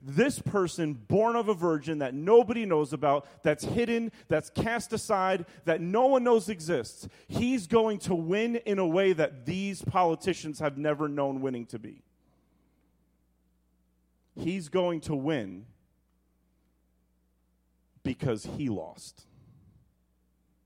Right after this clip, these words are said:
He tramples down death by death. When we pray for blessings, this is not exactly what it is we're looking for. But there is a way where Jesus says,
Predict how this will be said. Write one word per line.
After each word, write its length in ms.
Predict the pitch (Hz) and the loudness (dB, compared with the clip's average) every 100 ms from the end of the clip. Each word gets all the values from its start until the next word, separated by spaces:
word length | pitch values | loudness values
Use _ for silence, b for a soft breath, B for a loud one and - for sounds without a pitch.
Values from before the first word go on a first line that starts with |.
| _ _ _ _ _ _ _ - | _ _ _ _ _ _ _ -10
He 200 | - 127 | -6 -6
tramples 600 | - 175 170 175 165 131 | -4 -4 -2 -2 -4 -2
down 360 | 156 147 135 117 | 0 0 -2 0
death 340 | 147 135 - | 0 0 -2
by 440 | - 123 113 107 110 113 _ _ _ _ _ _ _ _ _ _ _ _ | 0 2 2 0 -4 -14 _ _ _ _ _ _ _ _ _ _ _ _
death. 460 | 143 143 92 - - _ _ _ _ _ _ _ _ _ _ _ _ _ _ _ _ _ _ _ _ _ _ _ _ _ _ _ - | -2 -2 -4 -14 -20 _ _ _ _ _ _ _ _ _ _ _ _ _ _ _ _ _ _ _ _ _ _ _ _ _ _ _ -8
When 160 | 123 | -4
we 140 | 131 147 | -2 -2
pray 240 | - 156 | -4 -4
for 140 | 147 | -6
blessings, 480 | 123 135 147 120 98 | -6 -4 -4 -6 -12
this 180 | 107 104 | -12 -12
is 60 | 113 | -8
not 200 | 131 123 | -6 -6
exactly 460 | 104 127 123 123 | -6 -8 -6 -8
what 180 | 117 110 | -6 -6
it 80 | 110 | -6
is 160 | 110 | -8
we're 100 | 107 | -6
looking 300 | 107 120 117 | -6 -6 -10
for. 240 | 92 98 98 b b - | -16 -14 -16 b b -10
But 140 | 131 | -6
there 160 | 156 147 | -2 -2
is 140 | 127 | -4
a 60 | 131 | -6
way 260 | 127 151 | -2 -2
where 140 | 139 123 | -2 -4
Jesus 400 | 110 135 127 123 | -6 -8 -8 -8
says, 260 | 127 101 | -6 -6